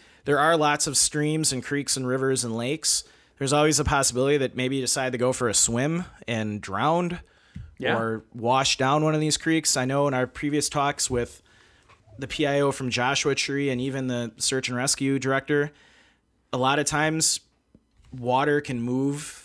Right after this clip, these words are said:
Speaker 1: remains of people out of a search area or into a search area. Uh, so that's a possibility.
Speaker 2: Yeah.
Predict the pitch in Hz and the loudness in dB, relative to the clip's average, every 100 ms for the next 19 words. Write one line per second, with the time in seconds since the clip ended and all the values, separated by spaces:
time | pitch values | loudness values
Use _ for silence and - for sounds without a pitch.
0 | _ 143 131 123 143 147 151 170 160 170 | _ -4 -2 0 0 -2 -2 -2 0 0
1 | 160 - - 123 139 131 - 135 139 151 | 0 -6 0 2 2 2 2 2 4 4
2 | 165 165 175 - _ _ _ 151 156 147 | 4 2 -2 -10 _ _ _ 2 4 2
3 | 151 175 170 175 170 175 170 175 190 - | 2 2 4 4 4 4 6 4 2 -6
4 | _ - _ _ _ 110 113 113 - 143 | _ -20 _ _ _ -2 -2 0 0 4
5 | 156 165 147 147 143 139 127 131 147 156 | 4 2 2 2 2 2 4 4 2 -2
6 | - _ _ _ - 156 | -10 _ _ _ -4 -2